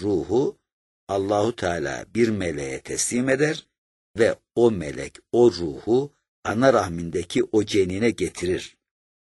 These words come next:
Aynen Adem atamızın toprak bedenine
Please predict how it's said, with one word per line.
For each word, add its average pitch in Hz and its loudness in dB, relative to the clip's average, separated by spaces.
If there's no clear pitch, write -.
Aynen 127 2
Adem 107 4
atamızın 107 0
toprak - 0
bedenine 92 -2